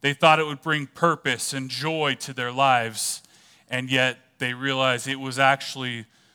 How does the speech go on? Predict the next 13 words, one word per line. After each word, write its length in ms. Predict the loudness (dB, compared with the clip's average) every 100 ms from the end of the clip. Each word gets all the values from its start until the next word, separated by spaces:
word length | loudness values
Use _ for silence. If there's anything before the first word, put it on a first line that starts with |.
| _ -12
the 100 | -12
thrill 440 | -10 -6 -4 -4
of 160 | -8 -10
the 80 |
chase 560 | -8 -2 0 0 0 -4
that 180 | -4 -6
was 160 | -10
keeping 480 | -12 -8 -10 -8 -10
them 440 | -6 -6 -8 -16 -18 _ _ _ _
numb 560 | -12 -2 0 -2 -6 -12
to 120 | -12
everything 540 | -10 -10 -12 -14 -14 -10
else. 560 | -10 -10 -10 -10 -12